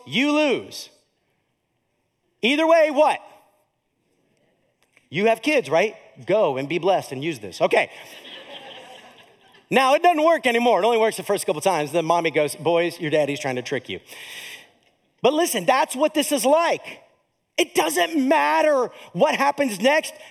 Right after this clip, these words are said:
Heads I win, tails you lose. No matter what,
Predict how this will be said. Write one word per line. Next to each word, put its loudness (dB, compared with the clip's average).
Heads 2
I 4
win, 0
tails 0
you 0
lose. -2
No 0
matter 2
what, 2